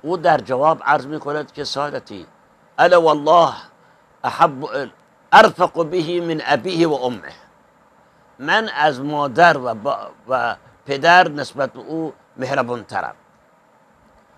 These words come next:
بعد خود ملک الموت به مؤمن خطاب می‌کند،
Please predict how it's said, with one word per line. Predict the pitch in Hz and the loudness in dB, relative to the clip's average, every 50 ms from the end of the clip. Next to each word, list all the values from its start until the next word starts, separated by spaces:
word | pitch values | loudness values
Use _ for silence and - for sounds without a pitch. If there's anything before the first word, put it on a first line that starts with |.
| _ _ _ _ _ | _ _ _ _ _
بعد | - 143 185 185 202 220 196 - | -4 0 2 4 4 4 2 0
خود | - - - - 214 220 | -4 -8 -4 -2 0 0
ملک | 233 214 208 185 165 147 - 139 | 2 0 0 0 -2 -4 -6 -8
الموت | 131 117 113 104 95 85 _ _ _ _ _ _ _ _ _ _ _ _ _ _ _ _ _ _ _ | -10 -10 -10 -14 -16 -18 _ _ _ _ _ _ _ _ _ _ _ _ _ _ _ _ _ _ _
به | 135 147 | -8 -6
مؤمن | 156 156 151 143 139 147 175 185 190 170 | -6 -4 -6 -6 -6 -4 -4 -4 -4 -4
خطاب | - - 147 - 165 165 156 117 104 | -6 -8 -2 2 2 2 2 2 -2
می‌کند، | 113 98 - - 82 65 64 | -16 -18 -18 -20 -20 -20 -20